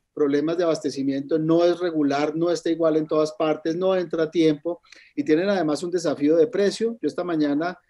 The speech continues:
por pura curiosidad, porque después de dos años no había visto el precio, vi que el precio por galón del biodiesel está en trece mil doscientos cuarenta y dos y el del diésel está cercano a,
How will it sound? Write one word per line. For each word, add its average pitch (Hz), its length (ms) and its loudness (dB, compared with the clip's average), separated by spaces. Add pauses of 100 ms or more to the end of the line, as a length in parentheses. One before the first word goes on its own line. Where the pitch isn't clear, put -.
(260)
por 131 180 -8
pura 156 240 0
curiosidad, 139 560 0
porque 156 220 -6
después 143 280 0
de 143 80 2
dos 151 160 4
años 156 200 0
no 156 100 0
había 156 180 0
visto 160 220 -2
el 160 80 -8
precio, 160 380 4
vi 156 260 2
que 180 300 -2
el 143 160 2
precio 170 320 -2
por 175 180 -2
galón 143 420 0 (460)
del 170 120 2
biodiesel 156 400 2
está 160 180 -2
en 147 120 -2
trece 185 300 2
mil 202 260 2
doscientos 202 520 -4
cuarenta 156 400 -2
y 135 80 -4
dos 139 420 -4 (180)
y 156 100 0
el 147 120 4
del 139 160 0
diésel 156 300 2
está 156 240 -2
cercano 165 640 -4
a, 131 340 -6